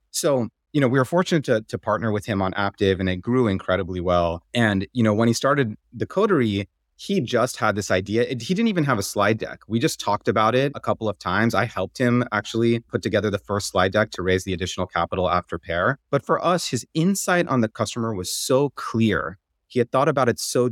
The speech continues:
deeply that it, it was clear that it was worth making a bet to see if he was right. He, he started building the team, and he got the product out there and got some early customers. It's really a joy to see these companies grow, and it's been incredible to see the company grow.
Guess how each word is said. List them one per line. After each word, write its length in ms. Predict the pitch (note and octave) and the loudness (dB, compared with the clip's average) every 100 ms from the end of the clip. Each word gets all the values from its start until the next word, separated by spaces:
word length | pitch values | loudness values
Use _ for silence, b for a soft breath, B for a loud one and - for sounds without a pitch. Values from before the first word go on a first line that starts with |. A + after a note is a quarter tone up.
| - | -2
deeply 640 | - A#2 A#2 F#2+ E2+ D#2+ - | -2 -2 -2 -6 -6 -8 -8
that 380 | G2 G#2+ G2 - | 0 2 2 0
it, 180 | - C3 | 0 0
it 100 | - | 0
was 140 | C#3 B2+ | 0 0
clear 300 | - E3+ F3+ | -2 -2 0
that 100 | D#3+ | 2
it 40 | |
was 160 | B2 G#2 | 0 0
worth 580 | F2+ F#2+ A#2+ C#3+ - - _ - | -2 0 2 0 -4 -20 _ -4
making 420 | A2 A2 A2 A#2 | -2 0 0 0
a 60 | G2 | 0
bet 360 | F#2+ F#2+ - - | 0 0 0 -4
to 100 | G#2+ | -4
see 320 | - G#2+ G2+ | -2 0 0
if 120 | E2+ | 0
he 120 | - | -2
was 180 | E2+ D#2 | -4 -4
right. 280 | D2 C2+ - - | -6 -6 -8 -8
He, 180 | G#2+ | -4
he 160 | G#2+ G#2 | -2 -2
started 300 | G#2+ C3+ A#2+ | 0 0 0
building 240 | A#2+ A#2+ | 0 0
the 80 | G#2+ | -2
team, 340 | - D3 C3+ B2 | -2 0 2 2
and 60 | |
he 60 | G#2 | 0
got 160 | A#2 | -2
the 60 | - | -2
product 340 | - A2 A2 | -2 0 2
out 120 | G#2+ G2+ | 0 0
there 100 | G2+ | 0
and 120 | F#2 | 0
got 160 | G2 | -2
some 100 | - | -2
early 220 | F#2+ G2 F#2 | -4 -4 -2
customers. 520 | G2 F#2 F#2 E2+ D#2 - | -2 -2 -4 -6 -8 -4
It's 180 | D#3 - | -4 0
really 380 | F#3+ G3+ C#3 A#2+ _ _ | 2 2 0 -2 _ _
a 120 | C3 A#2+ | -2 0
joy 480 | G2+ A2 A2+ A2 | 2 2 4 2
to 180 | A2 - | 0 -4
see 180 | - G#2+ | -4 -2
these 160 | G2+ F#2+ | -2 -4
companies 460 | - F#2 G2 G2 | -4 -2 2 2
grow, 460 | - F2+ F#2 G#2 A#2+ A#2 | 0 0 4 4 2 0
and 160 | F#2+ | -2
it's 120 | F#2 | -2
been 140 | - G2+ | -2 -2
incredible 420 | F#2 F#2+ F#2+ G2 | 0 0 0 -2
to 60 | F2+ | -6
see 160 | - | -6
the 80 | F#2+ | -6
company 380 | - F2+ F#2+ F2 | -4 -4 -2 -4
grow. 340 | F#2 F#2 A#2 | 0 0 0